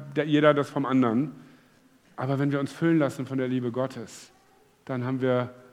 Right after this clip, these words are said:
haben wir übrig sozusagen, um weiterzugeben und um andere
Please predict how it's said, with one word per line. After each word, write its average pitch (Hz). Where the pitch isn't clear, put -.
haben 143
wir 147
übrig 147
sozusagen, 120
um 120
weiterzugeben 117
und 113
um 139
andere 123